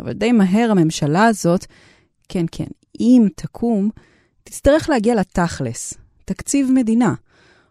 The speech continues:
או במילים אחרות, מה סדר העדיפויות הלאומי לשנה הקרובה? על מה שמים את הכסף? כאן אי אפשר להתחמק עם מילים יפות. כאן צריך מעשים וכסף שנכנס לחשבון,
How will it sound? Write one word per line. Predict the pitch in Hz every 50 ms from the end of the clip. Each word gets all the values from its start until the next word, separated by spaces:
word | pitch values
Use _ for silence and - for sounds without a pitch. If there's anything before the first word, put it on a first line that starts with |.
| _ _ - -
או | - 202 196
במילים | 214 214 220 220 262 269
אחרות, | 269 - - 202 196 214 233 247 - - - - _ -
מה | 185 202 208 233 277 285
סדר | - - - 269 254 240 254 226
העדיפויות | 214 202 190 180 190 - - 196 214 233 - 226
הלאומי | 202 180 175 175 175 180 202
לשנה | 202 208 - - 170 170 170 180
הקרובה? | 175 - 165 160 160 151 151 139 - _ _ -
על | 165 190 202
מה | 233 294
שמים | 294 - 294 277 285 294
את | 294 -
הכסף? | 208 - - 226 240 - - - - - - _ _ _ _ _ _ _ _ _ _ _ _ -
כאן | - 269 294 302 294 285 - - -
אי | - 285
אפשר | 311 - - 285 220 196
להתחמק | 170 180 - - - 175 160 165 165 - -
עם | 170 156
מילים | 151 151 143 156 156 151
יפות. | 151 151 - - 143 131 - -
כאן | - - 220 233 262
צריך | - - 262 269 254 - 262
מעשים | 233 196 196 - - - - 277 254 190 147 - - _ -
וכסף | 165 175 180 - _ - - 226 226 - - 220 -
שנכנס | - - 196 202 - - - 165 160 - -
לחשבון, | - - 180 160 - 190 190 226 208 156 120